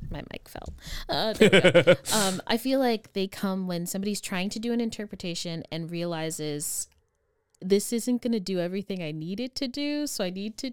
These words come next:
Speaker 1: change some things." And then you get some really interesting work out of, like, really good adaptations. Like, that's, I'm more partial to adaptations of Shakespeare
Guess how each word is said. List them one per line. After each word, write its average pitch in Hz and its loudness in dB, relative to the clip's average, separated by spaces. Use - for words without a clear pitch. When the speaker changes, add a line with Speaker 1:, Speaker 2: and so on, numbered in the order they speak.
Speaker 1:
change 139 0
some 190 -8
things." - -4
And 247 6
then 269 6
you 285 4
get 294 -2
some 285 -2
really 277 0
interesting 240 -6
work 190 -6
out 175 -2
of, 175 -8
like, 180 -4
really 190 -2
good 165 0
adaptations. - -10
Like, 196 0
that's, 220 -2
I'm 233 2
more 226 0
partial 185 -6
to - -6
adaptations 170 -8
of 202 -8
Shakespeare 220 -6